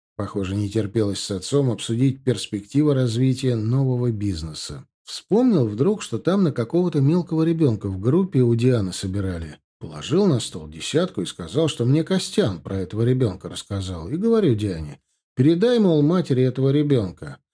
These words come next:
А она вдруг засмущалась и деньги мне возвращает, говоря, что Костян что-то там неправильно понял.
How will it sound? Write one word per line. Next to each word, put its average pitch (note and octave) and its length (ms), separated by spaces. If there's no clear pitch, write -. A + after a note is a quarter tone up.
А G2 140
она A#2 200
вдруг G#2+ 300
засмущалась A2 840
и A2+ 80
деньги A2+ 340
мне F#2+ 180
возвращает, F#2+ 840
говоря, G#2+ 360
что - 160
Костян A2 500
что-то G#2+ 360
там A2+ 200
неправильно B2 560
понял. G2+ 500